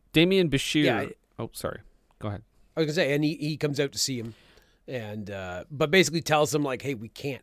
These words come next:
Speaker 2: actually fully support you in this guerrilla war right now. We just, we can't." And that,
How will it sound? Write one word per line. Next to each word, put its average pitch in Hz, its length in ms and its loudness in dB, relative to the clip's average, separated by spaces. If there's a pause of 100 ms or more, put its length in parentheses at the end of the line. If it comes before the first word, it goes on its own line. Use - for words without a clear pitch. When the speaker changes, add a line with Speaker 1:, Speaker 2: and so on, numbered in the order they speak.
Speaker 2:
actually 117 420 -10
fully 110 340 -6
support 107 440 -6
you 95 220 -10
in 92 140 -10
this 90 300 -10
guerrilla 110 340 -8
war 101 260 -6
right 90 240 -10
now. 82 320 -12 (140)
We 107 100 -14
just, - 260 -16
we 107 80 -12
can't." - 400 -14 (560)
And 156 180 2
that, 185 240 8